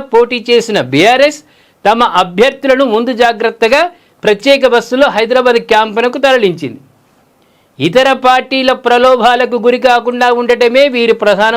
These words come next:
ఉద్దేశంగా తెలుస్తుంది. కేవలం ఇరవై ఒక్క స్థానాల్లో పోటీ చేసినప్పటికీ హంగు ఏర్పడితే ఎంఐఎం మద్దతు కీలకం కాగు-, కానున్నది. మొన్న అన్నాడు కదా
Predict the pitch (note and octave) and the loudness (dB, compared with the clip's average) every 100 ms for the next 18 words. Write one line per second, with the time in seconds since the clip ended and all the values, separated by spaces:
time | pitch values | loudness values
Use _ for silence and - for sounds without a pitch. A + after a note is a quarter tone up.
0 | A3+ G3 A3 G#3 A3+ A3+ C4+ C#4 G#3+ D3 | -2 0 0 0 -2 0 0 0 -4 -6
1 | - A#2+ G#2+ _ _ _ _ _ - G#3+ | -10 -16 -18 _ _ _ _ _ 0 2
2 | C#4 D4 A#3+ G3 B3+ C4 B3+ A#3 - G#3 | 2 0 0 0 2 2 -2 -4 -2 -2
3 | A#3 A3+ A#3+ D4+ D#4 _ F#3 G3+ A#3 C#3 | 0 -2 2 0 -2 _ 0 0 0 -2
4 | D3+ D#3 G#3 G3+ G#3 G3+ D4+ - _ _ | -2 0 -2 -2 -2 -2 -4 -8 _ _
5 | _ _ _ E3+ C4+ D4+ C4 A#3+ G#3+ G#3+ | _ _ _ -4 0 2 2 2 0 0
6 | F#3 A3 B2+ - _ _ _ D3 G3+ B3 | 2 0 0 -6 _ _ _ -2 0 2
7 | C4+ C4 G#3+ G#3 A#3 A#3 D4+ G#3 G#3 G3+ | 2 2 0 0 0 0 -2 0 2 0
8 | A3+ A3 F#3 C#3+ C#3+ - - E3+ C3 A2+ | -4 -2 -2 -2 -6 -2 0 0 -4 -8
9 | A2 - _ _ _ _ D3 F#3+ F3+ G3 | -14 -20 _ _ _ _ -8 -6 -4 -2
10 | G#3+ F3 | 0 -2